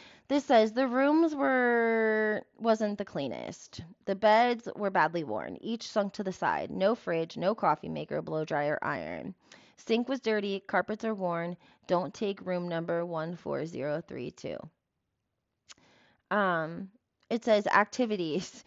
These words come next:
<laughs> included maneuvering around homeless, ment-, and homeless,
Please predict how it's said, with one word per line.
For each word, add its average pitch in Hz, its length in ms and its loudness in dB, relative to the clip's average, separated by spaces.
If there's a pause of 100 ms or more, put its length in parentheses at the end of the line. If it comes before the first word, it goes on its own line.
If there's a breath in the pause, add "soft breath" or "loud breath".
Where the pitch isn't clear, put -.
(100)
<laughs> - 120 -20
included 226 500 0
maneuvering 226 600 2
around 233 300 4
homeless, 220 580 -2 (580)
ment-, 208 480 -2
and 220 480 0 (100)
homeless, 330 520 2